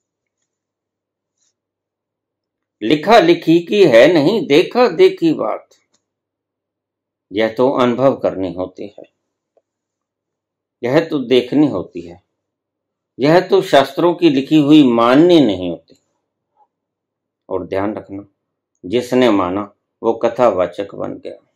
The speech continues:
और कथावाचक की ढोल की पोल होती है,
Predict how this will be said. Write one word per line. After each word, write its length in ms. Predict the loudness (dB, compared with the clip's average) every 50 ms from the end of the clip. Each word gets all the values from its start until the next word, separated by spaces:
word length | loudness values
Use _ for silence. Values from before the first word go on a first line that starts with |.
| _ _ _ _ _ _ _ _ _ _ _ _ _ _ _ _ _ _ _ _ _ _ _ _ _ _ _ _ _ _ _ _ _ _ _ _ _ _ _ _ _ _ -4
और 240 | -4 -4 -4 -4 -6 -6
कथावाचक 600 | -6 -2 0 0 0 2 2 0 0 0 -4 -10
की 220 | -10 -6 -6 -6
ढोल 340 | -4 -4 -2 -2 -4 -4 -6 -10
की 80 | -12
पोल 300 | -10 -6 -6 -6 -6 -6
होती 340 | -10 -16 -20 -20 _ _ -20
है, 140 | _ _